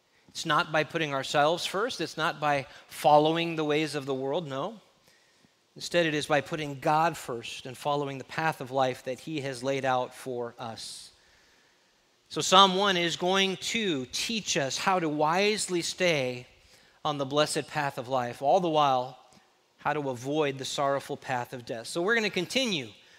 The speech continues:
to compare and contrast these two paths. Open up to Psalm one if you're not there yet.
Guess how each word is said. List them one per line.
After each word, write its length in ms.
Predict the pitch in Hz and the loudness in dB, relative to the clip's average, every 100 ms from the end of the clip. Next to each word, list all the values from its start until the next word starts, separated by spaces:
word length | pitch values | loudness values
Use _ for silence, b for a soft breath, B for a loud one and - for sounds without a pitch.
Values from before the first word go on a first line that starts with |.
| b - | b -8
to 140 | 170 | -6
compare 480 | - 160 - 208 190 | -4 -4 0 2 2
and 100 | - | 0
contrast 600 | 156 143 196 160 143 - | -6 2 4 4 2 -2
these 280 | 160 160 156 | -2 -2 -4
two 440 | - 160 143 139 - b b _ | -8 -6 -4 -6 -12 b b _
paths. 440 | - 143 120 - | 2 2 2 0
Open 280 | 165 165 160 | 0 0 0
up 180 | 160 - | -2 -2
to 100 | 143 | -6
Psalm 320 | - 156 151 | -2 0 0
one 180 | 160 156 | -2 -4
if 140 | - | -6
you're 80 | 147 | -4
not 240 | 143 151 | -2 -2
there 180 | 143 147 | -2 -2
yet. 560 | 143 156 185 - - | 2 2 2 -4 -20